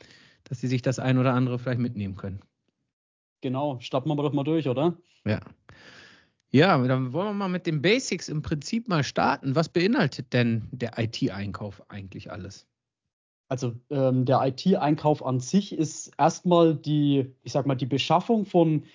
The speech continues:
Speaker 2: externen I-T-Dienstleistungen. Ich sag mal, das, das geht los von,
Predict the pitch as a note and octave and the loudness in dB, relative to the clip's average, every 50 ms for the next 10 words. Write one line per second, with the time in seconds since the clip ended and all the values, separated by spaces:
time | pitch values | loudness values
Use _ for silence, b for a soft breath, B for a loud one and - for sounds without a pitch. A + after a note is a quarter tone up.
0 | b b b _ - E3+ E3 E3 - - - - - F3 F3 F3+ F3+ E3+ E3+ - | b b b _ -2 -2 -2 -2 -4 -16 -8 0 2 4 4 6 6 4 4 2
1 | C#3 C#3+ C3 - - D#3 C#3+ B2+ - D#3 F3+ G#3+ A3+ A3+ - - A3 G#3+ G#3+ G#3+ | 0 0 -2 -2 -2 -2 -2 -2 -2 0 0 0 0 -2 -4 -2 0 0 0 0
2 | G#3+ - A3+ A3 A#3+ C4+ D4 D4 C#4+ b b b b b b b b - A#2+ - | -2 -4 -2 0 0 2 0 0 -2 b b b b b b b b -6 -2 2
3 | C#3+ C3+ - D#3+ D3 D3 C#3 C#3+ C#3+ - - - - C3+ B2+ - - C3+ C3 B2+ | 2 2 4 4 4 4 4 2 0 -2 -4 -8 -8 -8 -6 -2 -2 -2 0 2
4 | C3+ C#3+ E3 F3 E3+ - - - D#3 D3 C#3 C#3 C#3 C3+ C3 | 2 4 4 4 2 0 0 0 2 4 6 6 6 4 4